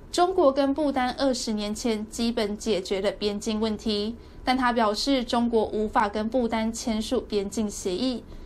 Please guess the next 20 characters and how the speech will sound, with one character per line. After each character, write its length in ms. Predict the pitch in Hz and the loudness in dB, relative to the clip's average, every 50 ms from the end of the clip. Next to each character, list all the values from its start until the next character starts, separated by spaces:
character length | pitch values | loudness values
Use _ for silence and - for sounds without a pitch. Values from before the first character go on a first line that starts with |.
| - - | -6 0
因 140 | - 302 349 | 2 4 4
为 140 | 381 381 | 4 4
对 160 | 370 359 330 302 | 4 2 0 0
不 200 | 302 320 294 277 | 2 2 2 2
丹 200 | 269 240 240 247 | 2 2 0 0
会 160 | - 277 247 | 2 2 2
有 120 | 220 202 | 2 0
很 240 | 208 - 233 196 180 | 0 -2 -4 -4 0
大 200 | 180 214 220 214 | 0 0 0 0
影 180 | - 202 196 202 | -2 -4 -6 -6
响 220 | - - 214 196 | -4 -4 -2 -2
力 100 | 220 226 | 0 0
的 80 | 208 208 | 0 0
印 220 | - 262 254 240 | -2 -2 -2 0
度 180 | 254 302 277 220 | 2 2 2 0
不 220 | - - 247 220 | 0 -2 -2 -2
允 180 | - 214 196 214 | 0 -2 -4 -4
许 220 | - - 302 277 | -4 -2 -2 -2
不 260 | - - - 233 208 | -2 0 0 0 2
丹 260 | 196 - 196 190 190 | 2 0 -2 -4 -4